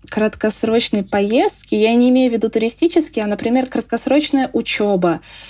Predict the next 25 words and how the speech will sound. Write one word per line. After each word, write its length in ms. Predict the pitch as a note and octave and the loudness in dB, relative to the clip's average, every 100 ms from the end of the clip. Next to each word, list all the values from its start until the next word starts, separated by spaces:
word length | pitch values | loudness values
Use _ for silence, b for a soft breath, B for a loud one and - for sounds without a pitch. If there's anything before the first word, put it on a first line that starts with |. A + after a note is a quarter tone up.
| B | B
да 120 | - A3 | 0 2
даже, 420 | B3+ B3 A#3 G3+ | 2 2 2 2
даже 240 | C4+ D4 | 2 2
учёба 520 | C4+ - C4+ A3+ G#3 F#3+ | 2 2 0 2 2 0
языковая 760 | - G#3 G3+ G3 F#3+ G#3 A#3 G3+ | 0 0 0 0 0 0 0 0
на 280 | G3+ G3 | 2 2
год. 220 | E3+ E3 - | 0 -2 0
В 300 | F3+ F3+ - | -2 -2 -4
таком 280 | - F#4 F#4 | -2 0 0
случае, 580 | - D#4+ - B3+ A#3 | 2 2 2 2 2
я 80 | A3 | 0
считаю, 240 | G#3+ - G#3 | 0 -2 -2
абсолютно 300 | - A#3 A3+ | -2 -2 0
нормально 420 | A3+ A3+ G#3+ F#3+ | 0 0 0 0
приехать 680 | G3 G3+ G3+ G3 F#3 F3+ B B B B B - | 0 2 2 2 2 0 B B B B B -16
с 180 | - - | -4 2
нулём. 760 | B3 B3 B3+ D4 G#4 G#4 E4 - | 4 4 4 4 2 2 0 -2
Конечно 420 | - A3+ C#4 B3 | 0 2 2 2
же, 100 | A3+ | 0
будет 360 | G3+ A3 A3 G#3+ | 2 2 2 2
очень 280 | G#3+ - G3+ | 0 0 0
тяжело, 680 | G#3 G3+ G#3+ A3+ C#4 A4+ A4+ | 0 0 0 2 2 2 0
но, 140 | B3+ B3+ | 0 0
в 60 | |
принципе, 960 | - C#4+ F4+ - B3+ - A3 G3+ F3+ D3+ | 0 2 2 0 -2 0 2 2 0 -4